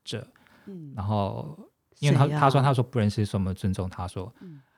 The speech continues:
Speaker 1: 呃，先不要把名字讲出来。我就问说，“那你认识台湾的哪个哪一个吗？”他就说，“嗯，没有啊。”但是他又，他又故意，呃，转移焦点说，“哎，你看着很眼熟哎。”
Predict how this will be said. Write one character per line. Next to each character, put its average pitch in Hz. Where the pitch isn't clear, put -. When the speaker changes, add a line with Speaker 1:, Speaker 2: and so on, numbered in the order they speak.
Speaker 1:
呃， 95
先 101
不 104
要 98
把 95
名 87
字 92
讲 147
出 -
来。 -
我 98
就 107
问 117
说 120
，“那 147
你 110
认 104
识 98
台 -
湾 92
的 95
哪 90
个 87
哪 82
一 85
个 -
吗？” 117
他 107
就 104
说 120
，“嗯， 123
没 123
有 110
啊。” 95
但 120
是 -
他 131
又， 143
他 143
又 139
故 131
意， 113
呃， 98
转 107
移 104
焦 127
点 117
说 135
，“哎， 180
你 143
看 127
着 104
很 107
眼 98
熟 -
哎。” -